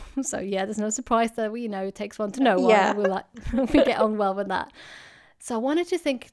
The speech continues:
Speaker 1: together, Natalie, of how do you switch off? How do you rest and find recovery? How do you give yourself the permission to pause? Or if you would struggle with this, you know, what kind of gets in the way of giving yourself a break?
Speaker 2: Mm, good question. You know what? And it really is so funny because, um,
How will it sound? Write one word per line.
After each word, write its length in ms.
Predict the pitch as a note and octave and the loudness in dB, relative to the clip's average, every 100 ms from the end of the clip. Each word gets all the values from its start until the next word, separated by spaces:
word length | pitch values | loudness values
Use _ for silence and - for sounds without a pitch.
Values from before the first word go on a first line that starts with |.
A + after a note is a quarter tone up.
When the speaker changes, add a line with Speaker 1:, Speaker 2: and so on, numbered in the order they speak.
| - | -18
Speaker 1:
together, 420 | A3+ G3 F#3 F3+ | -8 -6 -4 -6
Natalie, 360 | F#3+ E3+ G3 F#3+ | -8 -8 -8 -8
of 80 | |
how 400 | F#3 A#3 C4+ C#4 | -8 -10 -8 -6
do 120 | A#3+ A#3 | -6 -6
you 200 | G#3 G3 | -6 -8
switch 420 | - E3+ E3+ - | -10 -12 -14 -14
off? 480 | G#1+ - - - _ _ | -12 -14 -18 -20 _ _
How 340 | G3+ A3 C4 | -8 -4 -4
do 100 | A#3+ A3 | -4 -4
you 180 | G#3 | -4
rest 520 | F#3 F3 F3 - - - | -4 -6 -6 -14 -16 -14
and 280 | F3 E3+ E3+ | -10 -8 -8
find 380 | F#3 F3 F3 E3+ | -6 -6 -6 -8
recovery? 680 | F3+ - F3+ E3+ E3+ F3 E3+ | -10 -10 -8 -6 -6 -6 -8
How 260 | G3+ G#3+ | -10 -10
do 100 | G#3 | -8
you 100 | G3+ | -10
give 260 | - F#3 F#3+ | -6 -6 -6
yourself 400 | F3 - F3 - | -10 -10 -14 -14
the 80 | F3+ | -14
permission 440 | F3+ F3 - F3+ | -12 -14 -14 -14
to 100 | - | -16
pause? 520 | - F#3+ E3 D3 - - | -18 -12 -10 -10 -14 -8
Or 160 | G3+ G3 - - _ _ | -6 -6 -12 -20 _ _
if 220 | G#3 G#3 | -8 -4
you 80 | B3 | -4
would 100 | G#3 | -4
struggle 420 | - C4+ D#4 B3+ | -6 0 0 0
with 220 | F3+ - | -4 -10
this, 300 | - F3 E3+ | -10 -10 -8
you 60 | G3+ | -8
know, 120 | G3 | -6
what 140 | A3 A#3+ | -6 -6
kind 180 | A#3 | -6
of 100 | A3 | -6
gets 260 | G3+ - - | -6 -10 -8
in 120 | G3+ | -8
the 80 | F3+ | -6
way 340 | F#3 F#3+ F3+ | -2 -2 -2
of 120 | F3 - | -6 -8
giving 260 | F3 F#3+ | -8 -6
yourself 300 | E3+ E3+ E3 | -8 -8 -12
a 60 | - | -12
break? 460 | F#3+ F#3 G3 - G3 | -12 -12 -16 -14 -8
Speaker 2:
Mm, 460 | G#3 A3+ A3+ F#3+ | -4 -2 -2 -2
good 180 | G#3 G#3+ | -4 -4
question. 640 | - F#3+ - - G#3+ E3+ D#3+ | -4 -6 -4 0 0 0 0
You 100 | F3+ | 2
know 140 | F#3+ | 4
what? 140 | F3 F3+ | 4 4
And 120 | F#3+ | 0
it 120 | F#3 | 4
really 240 | F#3 G3 | 4 4
is 100 | G3+ | 4
so 200 | - F#3+ | 4 2
funny 420 | F#3 - F#3+ E3+ D#3 | 0 -4 -4 -4 -6
because, 460 | E3+ - F3 E3 | -8 -6 -8 -4
um, 380 | E3+ E3 F3 F3 | -4 -4 -6 -8